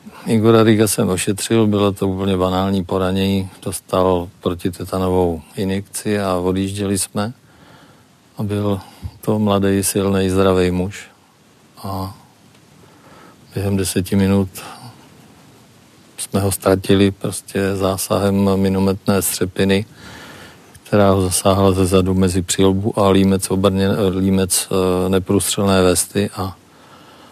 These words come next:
bylo to zranění tak závažné, prostě okamžitě, eh, přivodilo smrt.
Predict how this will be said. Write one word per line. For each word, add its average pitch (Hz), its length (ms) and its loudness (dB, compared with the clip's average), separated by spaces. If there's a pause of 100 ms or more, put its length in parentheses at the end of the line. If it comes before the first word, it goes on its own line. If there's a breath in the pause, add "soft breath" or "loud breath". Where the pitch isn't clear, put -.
(280 loud breath)
bylo 101 200 2
to - 180 -10
zranění 95 720 4 (260)
tak 98 180 2
závažné, 95 720 2
prostě - 420 -6
okamžitě, 95 840 -2
eh, 101 680 -6
přivodilo 95 540 0
smrt. 104 300 0